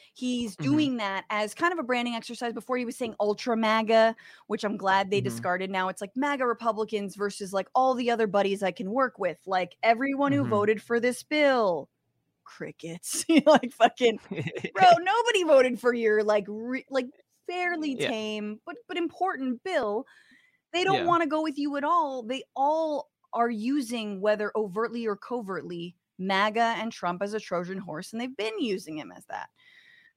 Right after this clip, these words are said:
Speaker 2: Yeah.
Speaker 1: Um, of course, there's, so Washington Post has a whole op-ed, like, <laughs> "How dare Biden call us maga Re-, I mean, how dare he call us
Speaker 2: Yeah.
Speaker 1: semi-fascists? It's not fascists, okay?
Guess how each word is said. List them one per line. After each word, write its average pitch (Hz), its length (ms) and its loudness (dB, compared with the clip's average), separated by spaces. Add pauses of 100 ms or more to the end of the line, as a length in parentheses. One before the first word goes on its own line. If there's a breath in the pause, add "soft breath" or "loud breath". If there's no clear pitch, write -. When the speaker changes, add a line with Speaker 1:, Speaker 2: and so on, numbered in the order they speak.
(120)
Speaker 2:
Yeah. 185 260 0
Speaker 1:
Um, 190 140 -2 (140)
of - 100 -6
course, 320 320 0
there's, 233 260 2
so 185 460 2 (400)
Washington 185 440 0
Post 185 340 2
has 185 160 0
a 180 100 0
whole 208 220 -4
op-ed, 175 400 -2
like, - 240 -10 (160)
<laughs> - 720 -16
"How - 340 -2 (160)
dare 415 280 6
Biden 359 520 0
call 247 300 0
us 269 200 0 (720 loud breath)
maga 247 400 4
Re-, 247 200 0
I 269 60 6
mean, 269 180 6 (140 loud breath)
how 320 140 4
dare 311 200 2
he 381 100 6
call 339 260 4
us 254 80 -4
Speaker 2:
Yeah. - 80 -16
Speaker 1:
semi-fascists? 240 640 2
It's 196 140 -4
not 226 400 4
fascists, 185 560 -2
okay? 196 520 -2